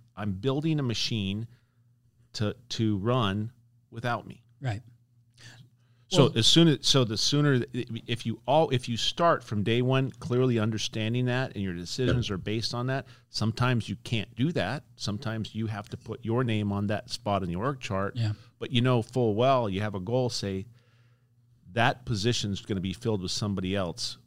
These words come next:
Speaker 1: with r-, using this system by this date.
Speaker 2: Got it.
Speaker 1: Follow me?
Speaker 2: Yeah. Well, I will say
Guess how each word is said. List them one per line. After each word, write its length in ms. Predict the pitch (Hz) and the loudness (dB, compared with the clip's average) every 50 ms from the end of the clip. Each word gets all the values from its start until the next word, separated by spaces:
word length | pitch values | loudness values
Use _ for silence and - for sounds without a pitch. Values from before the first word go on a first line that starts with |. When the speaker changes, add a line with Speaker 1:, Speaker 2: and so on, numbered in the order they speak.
| - - 82 | -20 -20 -16
Speaker 1:
with 160 | 92 - - - - - 92 104 | -16 -16 -18 -18 -20 -20 -20 -18
r-, 100 | 107 113 - | -20 -18 -10
using 380 | - 101 110 101 95 95 87 87 | -6 -4 -4 -2 -2 -2 0 0
this 160 | 107 143 - | 2 2 2
system 600 | - - 107 104 - - - 113 101 98 92 82 - _ _ _ _ _ _ _ _ _ | 2 2 0 -2 -2 -4 -4 -4 -6 -6 -6 -8 -12 _ _ _ _ _ _ _ _ _
by 120 | - 92 90 | -6 -6 -4
this 200 | 80 85 - - | -4 -4 -4 -4
date. 380 | - - 53 - - - - - - - _ _ _ _ _ _ _ _ _ - | -6 -8 -12 -14 -16 -20 -20 -20 -20 -20 _ _ _ _ _ _ _ _ _ -10
Speaker 2:
Got 140 | - 104 101 | -8 -6 -4
it. 40 | 101 | -4
Speaker 1:
Follow 140 | 104 101 | -2 -2
me? 200 | 98 107 107 113 - - - _ _ _ | -2 -2 -4 -6 -8 -16 -20 _ _ _
Speaker 2:
Yeah. 160 | - 147 135 117 | -2 0 2 2
Well, 160 | 107 113 123 | 4 4 2
I 80 | 127 | 4
will 160 | 135 139 151 143 | 4 2 2 2
say 320 | - 147 143 127 117 110 | 2 2 2 2 0 -2